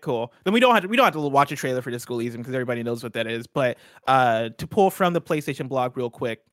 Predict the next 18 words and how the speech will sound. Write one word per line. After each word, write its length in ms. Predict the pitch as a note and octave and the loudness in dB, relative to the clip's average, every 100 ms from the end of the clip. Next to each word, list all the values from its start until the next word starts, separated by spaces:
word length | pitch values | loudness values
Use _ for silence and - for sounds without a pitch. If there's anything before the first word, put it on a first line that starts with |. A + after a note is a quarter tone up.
| _ _ _ _ _ _ _ _ - | _ _ _ _ _ _ _ _ 2
Oh, 340 | E3 D3+ A#2+ - | 4 4 0 0
wait, 180 | G3+ A#2 | 0 2
hold 180 | G3 | 2
on. 100 | C3+ | 0
Before 220 | B2+ G3+ C#4+ | -2 2 2
I 80 | |
do 140 | F#3+ D3+ | 2 0
that, 260 | D3+ B2+ A2 | 2 2 0
we 80 | |
got 140 | - F4 | 0 -2
a 40 | |
guest 480 | - - A#2+ C#3 - | -4 -6 -4 -4 -6
up 140 | B2 B2+ | -6 -6
in 60 | A#2+ | -6
the 60 | |
building, 380 | A#2 A2 G#2 A2 - | -4 -4 -6 -8 -8
Imran 360 | A3 D#4+ E4+ | -6 -4 -6
Khan 480 | - C#3+ F#3+ G#2+ G#2+ | -4 0 0 0 -8